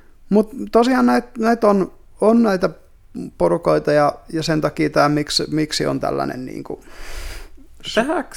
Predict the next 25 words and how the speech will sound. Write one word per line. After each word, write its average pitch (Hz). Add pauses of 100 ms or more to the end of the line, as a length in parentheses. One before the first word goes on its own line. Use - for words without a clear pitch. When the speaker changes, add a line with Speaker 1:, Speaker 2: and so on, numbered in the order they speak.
(100)
Speaker 2:
tällainen, 127 (460)
Speaker 1:
Mm. 180 (260)
Speaker 2:
että -
pitäisiköhän 143
näitten 117
kaikkien 101 (220)
nyt 98 (280)
tämän 101 (120)
päivän 87
juttujen 87
loppuun 95
heittää -
tällainen 92 (120)
vähän 107 (100)
todennäköisyysarvonta. - (400)
Speaker 1:
<laughs> 127
Speaker 2:
Että 113
mitä 127
sä -
heittäisit, -
niin -
kun, - (340)
ö, 123 (680)
ehkä 117
me 151